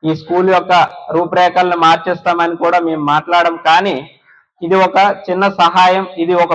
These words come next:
ప్రారంభం అని అయితే మాత్రం అనుకుంటున్నాను. దీన్ని స్ఫూర్తిగా తీసుకొని గ్రామ యువత పెద్దలు చాలా మంది గ్రామంలో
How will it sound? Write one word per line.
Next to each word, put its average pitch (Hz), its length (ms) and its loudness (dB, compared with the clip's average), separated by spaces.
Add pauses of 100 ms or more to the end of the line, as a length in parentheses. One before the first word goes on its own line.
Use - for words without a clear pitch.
(120)
ప్రారంభం 208 580 2
అని 196 120 0
అయితే 190 260 -2
మాత్రం 180 360 0
అనుకుంటున్నాను. 170 680 -2 (600)
దీన్ని 208 320 0
స్ఫూర్తిగా 214 560 0
తీసుకొని 208 560 -2 (800)
గ్రామ 170 320 2
యువత 185 340 0 (520)
పెద్దలు 180 360 0 (400)
చాలా 175 260 4
మంది 196 280 0
గ్రామంలో 175 540 2